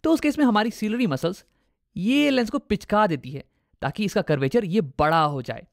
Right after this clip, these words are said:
और उसके बाद ये ज़्यादा बेंड करने लगे, इसकी पावर बढ़ जाए। तो ऐसे ही सीलरी मसल हमारे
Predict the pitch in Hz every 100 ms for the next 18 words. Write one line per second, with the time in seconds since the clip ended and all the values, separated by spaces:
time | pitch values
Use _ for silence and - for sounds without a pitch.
0 | _ - _ - 170 - 185 135 - -
1 | 277 226 240 247 170 147 131 117 117 -
2 | - - - 131 208 127 135 135 123 -
3 | _ _ _ _ _ _ _ 285 - 214
4 | 226 311 - 247 285 240 139 170 196 -
5 | 214 254